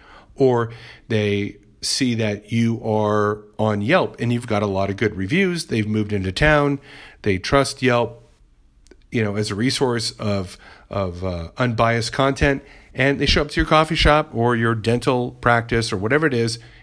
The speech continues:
and they buy from you. So some sales funnels are very simple. Some sales cycles are very complex, depending on what you're offering,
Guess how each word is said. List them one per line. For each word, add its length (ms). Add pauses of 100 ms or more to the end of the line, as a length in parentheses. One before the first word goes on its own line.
and 200
they 80
buy 200
from 180
you. 160 (680)
So 320
some 240
sales 300
funnels 320
are 40
very 160
simple. 680 (840)
Some 260
sales 440 (280)
cycles 420
are 60
very 240
complex, 800 (420)
depending 420
on 400 (300)
what 300
you're 180
offering, 640